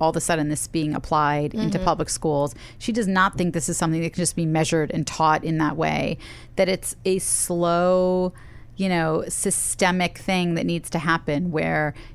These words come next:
Speaker 1: you're basically just teaching kids not to give up <laughs>
Speaker 2: Mm-hmm.
Speaker 1: and to persevere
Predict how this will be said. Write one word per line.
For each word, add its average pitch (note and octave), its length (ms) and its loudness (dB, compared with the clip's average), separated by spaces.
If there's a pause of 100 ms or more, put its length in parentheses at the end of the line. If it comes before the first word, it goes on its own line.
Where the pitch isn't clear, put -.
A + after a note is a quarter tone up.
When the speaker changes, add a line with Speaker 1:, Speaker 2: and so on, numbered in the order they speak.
Speaker 1:
you're F3+ 100 0
basically A#3 400 0
just - 300 -4
teaching G#3 240 -4
kids F3 180 -2
not E3+ 200 0
to E3 60 -8
give C#3+ 180 -2
up G3 300 0
<laughs> - 60 -8
Speaker 2:
Mm-hmm. F#3 680 -2
Speaker 1:
and F#3 140 0
to F#3 80 -2
persevere F#3 920 0